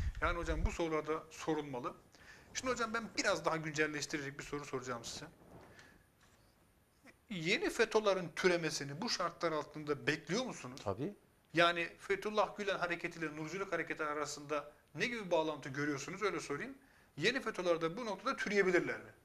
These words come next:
Speaker 2: Tabii. Şimdi bakın, e, bir defa cemaat kavramından hareket edelim. Ben geçen Facebook'ta bir, e, paylaşım yaptım, e, cemaatle ilgili. Ne demek cemaat?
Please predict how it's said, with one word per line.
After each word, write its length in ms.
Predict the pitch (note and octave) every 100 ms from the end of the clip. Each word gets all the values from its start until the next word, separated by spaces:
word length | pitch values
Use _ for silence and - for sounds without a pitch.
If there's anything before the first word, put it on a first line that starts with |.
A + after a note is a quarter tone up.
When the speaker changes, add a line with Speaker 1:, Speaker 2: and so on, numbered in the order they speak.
| -
Speaker 2:
Tabii. 280 | - C3 G#2
Şimdi 540 | - E3 G3 F3+ E3
bakın, 340 | B2+ C#3+ A2 F#2 - - - - - - - - - - _ -
e, 120 | A#2+
bir 80 | B2+
defa 260 | E3 F#3 D3
cemaat 560 | D3 E3 F#3+ F#3+ - -
kavramından 920 | - D3+ D3+ D3+ D3+ D3 D3+ D#3 C#3
hareket 500 | - A#2 A2+ A2+ A2
edelim. 460 | G2 G2+ A#2 B3 D4+ - -
Ben 360 | B2 C3+ D#3 D3+
geçen 500 | D3 - D#3+ D3+ - -
Facebook'ta 600 | D3 C#3+ - - D3+ B2+
bir, 140 | C3+
e, 420 | B2 - - - A2 G#2 G2+ G#2 G2+ G#2 G2+ - G#2 -
paylaşım 540 | - B2 B2+ A#2+ D3 A#2
yaptım, 440 | F2+ - - E2+ - - - - - -
e, 80 | G#2 F#2+ - G1+ -
cemaatle 600 | - A2+ A2 G#2 - -
ilgili. 300 | F#2 F#2+ F#2+
Ne 140 | A2 C3
demek 300 | G2+ E2+ -
cemaat? 600 | F#2+ F2 E2 D#2+ -